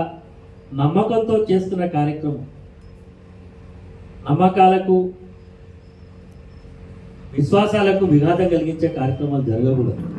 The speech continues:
దయచేసి నేను కోరుతా ఉన్నా, భగవంతుని యొక్క శక్తి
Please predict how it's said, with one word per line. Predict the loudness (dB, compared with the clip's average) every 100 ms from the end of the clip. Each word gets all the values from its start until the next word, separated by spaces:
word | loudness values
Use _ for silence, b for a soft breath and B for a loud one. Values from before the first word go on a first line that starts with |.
| -8 -8 -8 -8 -12 -18 -20 -10 0
దయచేసి | 2 4 4 2 0
నేను | 0
కోరుతా | 0 0 -2 -2
ఉన్నా, | -6 -12 -20 -20 -20 -20 -20 -20 -20 -20 -20 -20 -20 -20 -4
భగవంతుని | 2 4 4 4 2 4
యొక్క | 2 -2 -2
శక్తి | -2 2